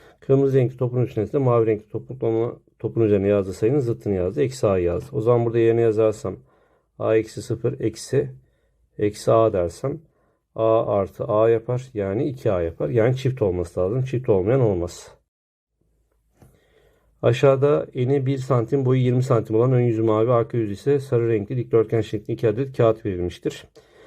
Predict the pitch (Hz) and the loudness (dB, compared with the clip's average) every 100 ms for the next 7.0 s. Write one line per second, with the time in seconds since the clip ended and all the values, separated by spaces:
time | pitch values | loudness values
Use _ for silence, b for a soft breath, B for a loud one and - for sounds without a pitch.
0 | B B - 135 139 135 139 135 131 131 | B B 2 4 4 2 2 2 2 2
1 | 135 131 127 123 - 127 127 131 120 - | 2 2 0 -2 -2 -4 -2 0 0 2
2 | 120 113 107 135 131 117 113 120 120 113 | 0 0 -2 -8 0 2 4 2 2 4
3 | 107 104 127 127 117 - 117 104 131 135 | 4 2 -2 -4 -4 -2 -4 -2 -2 0
4 | 113 107 123 113 104 101 135 135 - 113 | 0 0 0 2 0 0 -6 -4 2 2
5 | 113 113 - 117 104 104 147 131 - 104 | 4 0 0 0 2 2 2 -2 0 -2
6 | 98 139 147 127 113 107 104 101 95 90 | 0 -2 0 2 2 2 0 -2 -4 -6